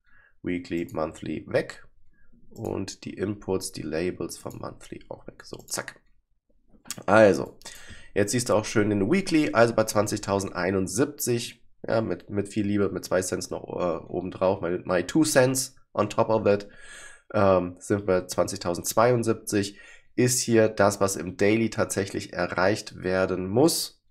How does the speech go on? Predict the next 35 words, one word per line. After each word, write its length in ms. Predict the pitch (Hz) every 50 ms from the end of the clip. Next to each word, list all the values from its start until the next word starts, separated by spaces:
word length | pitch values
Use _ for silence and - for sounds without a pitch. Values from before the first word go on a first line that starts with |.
| _ -
beziehungsweise 480 | 92 - - 98 90 90 90 - -
halten 320 | 90 90 92 92 - 87 92
muss, 220 | 98 101 101 -
ansonsten 480 | - 87 85 90 90 92 - - - -
segelt 320 | 82 82 82 80 80 -
der 120 | 90 -
Kurs 440 | - - - 87 87 85 87 - - - - - - - - -
ab, 320 | - - 107 - - - -
beziehungsweise 480 | 95 92 - - 92 87 85 82 85
hat 120 | 90 - -
das 80 | -
Potenzial, 800 | - - 82 - - - 73 - - - 80 82 82 80 - - - - - - - - - - - - - - - - -
zu 220 | - - 135 135 -
unserem 420 | - - 117 120 110 110 110 107
Support, 480 | - - - - - 113 110 113 113 107
den 120 | 98 98
wir 80 | 95 -
eben 200 | 82 95 95 92
definiert 480 | 95 - 90 90 90 90 90 - -
haben, 260 | 87 82 85 87 85 -
runter 580 | - 87 85 82 92 127 170 165 - 156 127
zu 180 | - - - 104
krachen. 760 | - - - - 92 104 107 - - 101 82 71 62 - - _ _ _ _ _ _ _ _ _ _ _ _ _ - - - -
Wie 80 | - 107
gesagt, 280 | 104 104 - - -
übergeordnet, 920 | 131 160 160 147 135 135 120 - - 110 113 113 - 110 104 104 - - -
werden 200 | 98 101 98 101
wir 60 | 95
jetzt 160 | 92 - -
gleich 240 | 98 95 95 95 -
sehen, 340 | - 98 95 95 95 95 - - - - - - _
sieht 220 | - 104 104 104
es 120 | 98 95
immer 260 | - - 113 107 107 107
noch 300 | 101 98 95 98 -